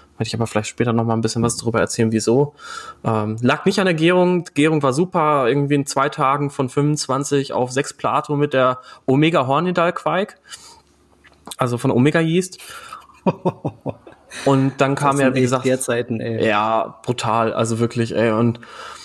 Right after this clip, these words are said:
Speaker 1: also das sch-, kann man halt jetzt auch schon richtig gut trinken. Ich meine, das ist jetzt, keine Ahnung, knappe vier Wochen, vor vier Wochen gebraut und,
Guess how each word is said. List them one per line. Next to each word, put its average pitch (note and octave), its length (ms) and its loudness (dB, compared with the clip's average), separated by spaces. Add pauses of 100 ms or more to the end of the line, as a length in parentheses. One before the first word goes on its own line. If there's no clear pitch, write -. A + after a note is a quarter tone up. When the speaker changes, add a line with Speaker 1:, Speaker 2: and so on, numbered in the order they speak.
(420)
Speaker 1:
also B2 480 2 (140)
das - 140 -2
sch-, C3+ 240 0
kann C#3 160 0
man C3+ 260 2
halt B2+ 260 0
jetzt C3+ 280 0
auch B2+ 160 2
schon B2+ 420 0
richtig C#3 340 -2
gut B2+ 140 0
trinken. C3+ 260 0
Ich A#2 100 -4
meine, A#2+ 140 2
das A#2+ 80 -4
ist B2 140 -2
jetzt, A#2+ 180 0
keine A#2 260 -4
Ahnung, A#2 360 0 (220)
knappe B2 480 0
vier B2 240 0
Wochen, B2+ 560 0 (420)
vor - 200 -2
vier B2+ 160 0
Wochen B2+ 200 0
gebraut C3 600 2
und, A#2 240 0